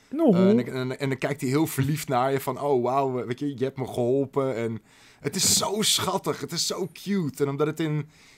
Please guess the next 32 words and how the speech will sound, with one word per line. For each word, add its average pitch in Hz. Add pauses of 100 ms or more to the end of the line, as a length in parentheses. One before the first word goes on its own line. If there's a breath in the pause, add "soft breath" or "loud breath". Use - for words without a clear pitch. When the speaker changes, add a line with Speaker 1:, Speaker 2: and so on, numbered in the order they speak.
Speaker 2:
in 143
V -
R 156
is, 131
komt 143
dat, 131 (160)
ja, -
weet -
je, -
dat, 131 (160)
dat -
komt 131
zoveel 135
beter 131
over 117
nog 117
dan 113 (420 soft breath)
op 127
een, 113
op 120
een 110
beeldscherm. 131
Dus 104
je 139
krijgt 156
echt 156
die 175
connectie 139
met 113
dat 113
muisje 113
en 101